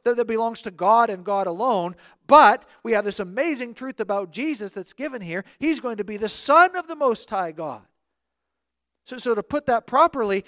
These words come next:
he, Mary is being told that her son is going to be like in kind to God himself.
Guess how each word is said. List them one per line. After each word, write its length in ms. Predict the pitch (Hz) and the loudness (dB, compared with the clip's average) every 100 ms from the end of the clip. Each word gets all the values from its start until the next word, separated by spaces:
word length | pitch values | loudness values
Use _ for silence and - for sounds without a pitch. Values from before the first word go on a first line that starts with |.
| _ - | _ -10
he, 160 | 262 262 233 208 | -8 -6 -10 -10
Mary 420 | 214 240 302 247 | -6 -2 0 0
is 140 | 214 | -4
being 280 | 208 214 208 | -4 -6 -6
told 320 | - 269 233 | -4 0 0
that 120 | 202 | -4
her 280 | 175 - 359 | -8 -2 0
son 500 | 294 - 180 170 202 - _ - | -2 -6 -6 -6 -8 -16 _ -8
is 140 | 196 | -6
going 240 | 180 226 | -4 -6
to 120 | 214 220 | -6 -10
be 160 | 208 | -8
like 520 | 190 185 277 320 - - | -6 0 0 0 -6 -16
in 320 | 254 254 247 | -16 -16 -18
kind 880 | - - 302 226 160 170 240 269 - _ _ _ - | -16 -10 -8 -6 -8 -12 -16 -18 -20 _ _ _ -10
to 80 | |
God 500 | 202 160 214 254 247 | -8 0 4 4 2
himself. 800 | 233 214 226 - 254 269 214 139 | 0 -8 -14 -12 -6 -4 -4 -6